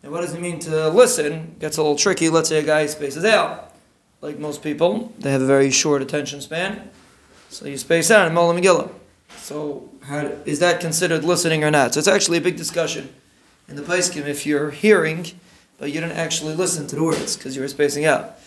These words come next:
But you heard the words. Are you Yotze or not? So one Eitzah to avoid the Shaila would be to read along with the Bal Koreh from a Kasher Megillah.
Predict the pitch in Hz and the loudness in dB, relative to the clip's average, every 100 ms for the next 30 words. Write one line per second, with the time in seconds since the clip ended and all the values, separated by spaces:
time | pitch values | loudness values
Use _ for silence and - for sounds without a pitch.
0 | - - _ _ 139 147 208 214 139 - | -20 -20 _ _ -4 4 6 6 2 -8
1 | - - _ - 151 160 170 165 143 147 | -14 -16 _ -20 -14 -10 -6 -6 -4 -6
2 | 139 - - - - - - _ _ - | -8 -12 -18 -20 -20 -20 -20 _ _ -8
3 | - 156 147 147 160 208 190 160 - 151 | -2 2 4 4 4 6 4 2 -2 -6
4 | 147 156 135 156 156 151 165 151 147 151 | -6 -8 -6 -8 -8 -8 -6 -6 -6 -8
5 | 147 147 147 143 147 156 175 160 151 170 | -6 -4 -4 -4 -6 -4 -2 0 0 0
6 | 165 160 165 165 160 214 190 160 156 151 | 0 -2 0 2 4 4 4 2 -2 0
7 | 175 170 165 156 151 147 | 2 2 0 -2 -4 -6